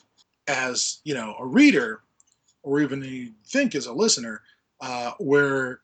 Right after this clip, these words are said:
you think, "Well, the narrator's here, right, telling the story. It must have worked out okay." And it hasn't. And more importantly, it hasn't worked out well for you.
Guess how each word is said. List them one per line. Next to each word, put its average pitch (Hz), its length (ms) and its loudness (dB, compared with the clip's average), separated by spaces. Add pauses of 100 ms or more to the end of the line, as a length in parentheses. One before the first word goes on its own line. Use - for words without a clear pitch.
(160)
you 143 180 -6
think, 131 260 -6
"Well, 151 380 4 (460)
the 98 60 -18
narrator's 139 460 0
here, 165 240 -4
right, 113 320 -6 (120)
telling 127 260 -8
the 95 80 -12
story. 139 580 -2 (360)
It 139 180 2
must 151 260 4
have 120 160 2
worked 131 240 -2
out 196 180 0
okay." - 520 -10 (920)
And 107 480 -6 (180)
it 165 140 -2
hasn't. - 580 -10 (500)
And 120 160 -4
more 180 180 6
importantly, 156 800 4 (300)
it 151 140 -8
hasn't 175 320 -4
worked 147 220 -2
out - 240 0
well 120 200 -4
for - 200 -16
you. 110 460 -10